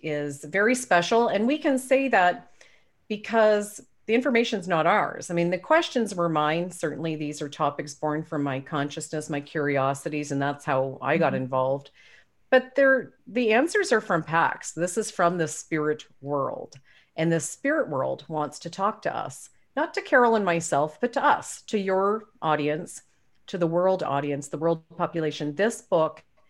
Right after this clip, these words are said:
Speaker 1: is a communication to and gift to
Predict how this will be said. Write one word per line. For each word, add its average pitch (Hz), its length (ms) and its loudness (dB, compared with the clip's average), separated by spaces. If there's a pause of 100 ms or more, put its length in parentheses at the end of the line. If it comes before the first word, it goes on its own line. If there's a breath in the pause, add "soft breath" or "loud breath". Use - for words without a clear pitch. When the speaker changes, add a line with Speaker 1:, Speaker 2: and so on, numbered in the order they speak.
(260)
Speaker 1:
is 165 120 -4
a 175 60 -2
communication 190 720 -4
to 143 440 -6 (360)
and 165 260 -6
gift - 500 -2
to 147 440 -4